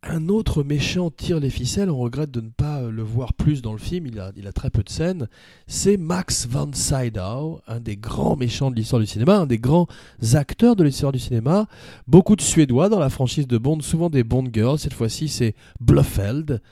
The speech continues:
qui, euh, jouait aux échecs avec la mort, qui, euh, était lui-même la mort dans Les Trois Jours du Condor face à Robert Redford, et qui a une magnifique carrière dans le cinéma,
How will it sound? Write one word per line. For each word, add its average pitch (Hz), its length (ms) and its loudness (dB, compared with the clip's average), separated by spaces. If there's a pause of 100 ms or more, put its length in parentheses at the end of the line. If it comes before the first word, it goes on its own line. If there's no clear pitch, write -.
qui, 135 300 -8
euh, 120 160 0
jouait 123 640 2
aux 120 100 2
échecs 123 540 -2
avec 117 240 -2
la 107 100 -2
mort, 107 680 -2 (200)
qui, 139 380 -4
euh, 110 180 -2
était 135 280 0
lui-même 143 400 2
la 120 100 0
mort 143 380 2
dans 113 100 -4
Les 110 140 -4
Trois 123 220 -2
Jours 127 140 2
du 113 120 -2
Condor 139 520 -2
face 117 300 -8
à 101 60 -4
Robert 104 320 -2
Redford, 120 640 -4 (180)
et 143 160 2
qui - 160 -4
a 117 80 2
une 113 80 -2
magnifique 120 420 -6
carrière 117 340 -2
dans 113 100 -4
le 104 40 -4
cinéma, 135 480 -2